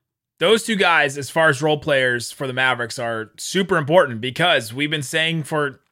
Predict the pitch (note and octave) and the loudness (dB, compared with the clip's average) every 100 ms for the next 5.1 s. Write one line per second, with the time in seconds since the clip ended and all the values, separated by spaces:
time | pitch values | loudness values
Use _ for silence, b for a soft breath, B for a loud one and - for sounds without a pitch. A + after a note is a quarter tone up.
0 | _ _ - G2 F#2 D#2+ E2+ G2 A#2+ B2+ | _ _ -18 -14 -12 -14 -14 -10 -6 -4
1 | B2+ C3 D3 D3 D#3+ F#3+ - G#3 A3 G#3 | -4 -4 -4 -4 -2 -4 -2 -2 0 4
2 | G#3+ F#3+ G#3 E3 D#3+ G3 F#3+ F#3 E3+ D#3+ | 4 4 2 2 0 0 4 4 4 2
3 | C#3 D3+ F3 E3 - C3+ B2 - B B | 2 2 4 4 2 0 0 -4 B B
4 | B B D3 C#3+ D3 E3 E3 D3+ D3+ - | B B 0 0 -2 -2 -2 0 0 0